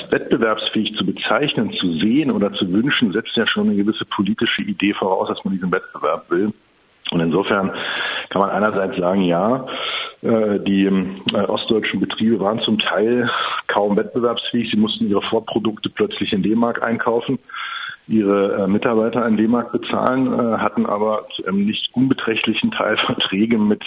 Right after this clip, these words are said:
äh, osteuropäischen Abnehmern, die nicht in D-Mark, äh, so schnell bezahlen konnten. Und da ging natürlich auch relativ schnell viel kaputt. Aber man muss auch ganz klar sagen, der wurde auch absichtlich kaputt gemacht, denn, äh, für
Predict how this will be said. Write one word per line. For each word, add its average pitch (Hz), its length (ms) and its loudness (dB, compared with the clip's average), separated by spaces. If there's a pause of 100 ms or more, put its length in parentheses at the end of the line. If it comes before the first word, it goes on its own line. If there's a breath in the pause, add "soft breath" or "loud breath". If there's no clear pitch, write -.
(120)
äh, 107 80 2
osteuropäischen 107 1040 0
Abnehmern, 120 640 2 (640)
die 107 160 2
nicht 110 160 2
in 95 80 2
D-Mark, 101 340 2 (880 loud breath)
äh, 101 340 0
so 98 120 0
schnell 95 220 0
bezahlen 123 380 0
konnten. 92 320 -2
Und 90 140 0
da - 60 2
ging 107 160 2
natürlich 107 420 0
auch 101 180 0
relativ 104 380 0
schnell 104 260 2
viel 110 220 2
kaputt. - 440 -2 (760 loud breath)
Aber 95 180 2
man 92 100 4
muss 107 140 2
auch 107 100 0
ganz 104 220 -2
klar 95 220 0
sagen, 95 300 0
der 107 120 0
wurde 127 180 2
auch - 100 -2
absichtlich 110 540 -2
kaputt 123 360 -2
gemacht, 127 420 0
denn, 98 280 2 (280 loud breath)
äh, 101 160 0 (160)
für 95 400 2